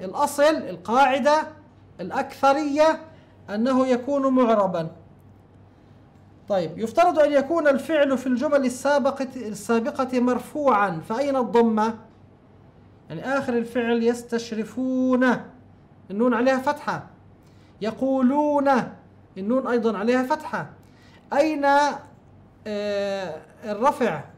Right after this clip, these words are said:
أين علامة الضم؟ أين الضمة؟ يلعب، الباء عليها ضمة،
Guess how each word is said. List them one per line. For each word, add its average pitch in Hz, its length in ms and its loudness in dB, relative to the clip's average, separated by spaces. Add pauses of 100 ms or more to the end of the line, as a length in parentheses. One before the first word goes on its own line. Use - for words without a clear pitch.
(240)
أين 220 160 0
علامة 247 500 0 (680)
الضم؟ 196 460 0 (540)
أين 226 160 4
الضمة؟ 233 600 0 (800)
يلعب، 240 720 2 (160)
الباء 185 300 -2
عليها 240 340 2
ضمة، 233 420 2